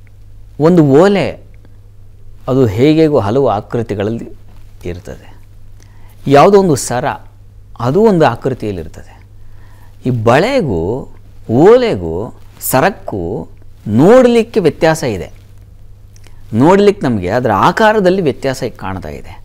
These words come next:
ವಸ್ತುತಃ ಏನದು? ಏನದು ಅಂದರೆ ಬಂಗಾರ. ಮೂಲತಃ ಅದು ಬಂಗಾರ, ಆಕೃತಿಯಲ್ಲಿ ಬೇರೆ ಬೇರೆ ಬೇರೆ ಬೇರೆ ಆಗಿದೆ.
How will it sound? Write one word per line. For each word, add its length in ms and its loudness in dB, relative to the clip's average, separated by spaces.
ವಸ್ತುತಃ 380 -4
ಏನದು? 640 -2
ಏನದು 500 2
ಅಂದರೆ 240 -8
ಬಂಗಾರ. 560 -4
ಮೂಲತಃ 640 4
ಅದು 140 4
ಬಂಗಾರ, 440 -2
ಆಕೃತಿಯಲ್ಲಿ 840 2
ಬೇರೆ 260 0
ಬೇರೆ 220 0
ಬೇರೆ 200 -2
ಬೇರೆ 240 -6
ಆಗಿದೆ. 360 -10